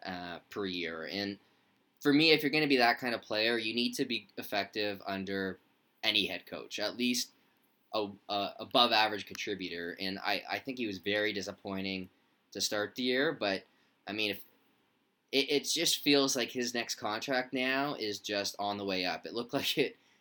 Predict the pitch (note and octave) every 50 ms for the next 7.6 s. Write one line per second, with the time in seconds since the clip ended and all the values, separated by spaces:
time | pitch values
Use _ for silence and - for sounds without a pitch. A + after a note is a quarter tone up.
0 | _ - B2 A#2+ B2+ A#2+ A#2 G#2 G2 C3 - - B2+ B2 A2+ A2+ - - G#2 G2
1 | G#2 A2 A#2 B2+ C#3+ D3+ D#3 C3+ - - G#2+ G#2+ G#2 G#2 G#2 G#2+ G#2+ G#2 G#2 G2+
2 | G#2 - _ _ _ _ _ _ _ _ _ - - - D#3 D#3+ E3 D3 C3+ C3
3 | B2 B2 B2 A#2 A2+ - - A2+ G#2+ - G#2+ G#2 G2 - - G#2+ G2+ G2 - G#2
4 | G2 G#2 G2 G#2 G2+ G2+ G#2 G#2+ G#2+ G#2+ A2 - - - - _ - - G#2+ G#2
5 | G#2 G2+ G2+ G2 G2+ G#2 G2 F#2+ F2+ F2 F2+ F2+ - - - - _ _ _ _
6 | _ _ _ - - F2+ F2+ F2+ F2 - - F#2+ G2+ G2 F2+ - F#2+ F#2+ - -
7 | F2+ F2+ F2+ - F2+ F2 - D#2+ B1+ A#1+ - -